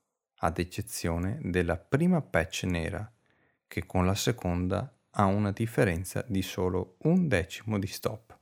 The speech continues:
Come facilmente intuibile, queste patch nello scatto devono essere distinguibili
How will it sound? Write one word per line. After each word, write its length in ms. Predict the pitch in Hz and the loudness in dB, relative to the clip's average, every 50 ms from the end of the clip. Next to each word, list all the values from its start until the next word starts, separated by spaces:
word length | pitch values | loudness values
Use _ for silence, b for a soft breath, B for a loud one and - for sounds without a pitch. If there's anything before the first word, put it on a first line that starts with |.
| _ _ _ _ _ _ _ _ _ _ _ _ _ _ _ _ | _ _ _ _ _ _ _ _ _ _ _ _ _ _ _ _
Come 380 | - - 151 165 180 180 165 127 | 0 2 4 6 6 4 2 0
facilmente 760 | 113 - 95 - - - 95 90 92 107 113 117 117 - 104 | 0 -2 -2 -2 0 -2 0 2 2 2 2 2 2 0 0
intuibile, 920 | 92 92 92 92 - 92 90 82 78 76 - 85 87 95 110 117 - _ _ | -2 -2 -4 -2 -2 -2 -2 -2 -2 -4 -4 -2 -2 -2 -2 -4 -10 _ _
queste 380 | _ - 156 165 - - - 123 | _ -2 0 0 0 0 -2 -2
patch 560 | - - 82 73 - - - - 92 92 131 | 0 -2 -4 -4 -4 -6 -6 -4 -4 -6 -4
nello 320 | 127 101 95 95 98 104 101 | -4 -4 -2 0 0 0 -2
scatto 680 | - - - - 85 - - _ - - 104 113 117 - | -2 -6 -6 -8 -8 -8 -10 _ -10 -8 -8 -8 -6 -4
devono 420 | 101 101 110 110 110 101 95 87 | 2 4 4 4 4 0 0 0
essere 400 | 85 85 98 - - 110 110 107 | 0 -2 -2 -4 -4 -2 -2 -2
distinguibili 1040 | 110 110 104 120 135 - - - 120 107 95 92 85 78 76 - - - - 80 b | -4 -4 -4 -4 -4 -4 -4 -2 -2 -2 0 0 -4 -4 -4 -6 -6 -4 -4 -6 b